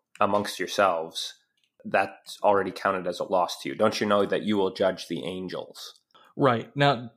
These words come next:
Speaker 2: do you think that that means that a Christian can never sue another Christian? Because this is, this is how the question's framed. Can a Christian fight for their rights, whatever that looks like? And a lawsuit would typically be that way. "I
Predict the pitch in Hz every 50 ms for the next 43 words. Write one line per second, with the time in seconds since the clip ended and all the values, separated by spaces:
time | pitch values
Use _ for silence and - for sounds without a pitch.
0 | _ _ _ _ - 135 131 139 151 151 170 170 160 143 147 127 123 143 127 135
1 | 139 143 143 139 127 117 123 117 113 113 - - 147 143 - - 143 131 127 -
2 | 135 120 120 123 127 123 123 117 - - 143 131 131 131 131 123 117 113 113 113
3 | - 123 110 - - - - - - _ _ _ _ _ _ _ _ _ _ _
4 | _ _ _ _ _ _ - 165 160 160 156 175 214 196 180 147 123 113 139 160
5 | 160 156 147 143 127 123 - 139 131 - - 180 - - - 143 127 117 107 -
6 | - 139 131 127 - - 151 143 139 - - - 135 131 123 123 - _ _ _
7 | _ _ _ _ _ - - - 143 135 135 139 - - - 139 135 123 123 123
8 | 120 117 113 110 104 104 107 110 - - - 120 123 117 123 117 123 117 113 110
9 | 117 120 120 120 - - - - - 107 - - _ - - - - - - 139
10 | 139 131 127 120 123 127 131 127 - 139 131 - 120 117 - - 127 117 120 -
11 | 127 120 113 120 120 113 113 113 117 - 117 110 107 107 110 113 113 117 120 123
12 | 123 120 123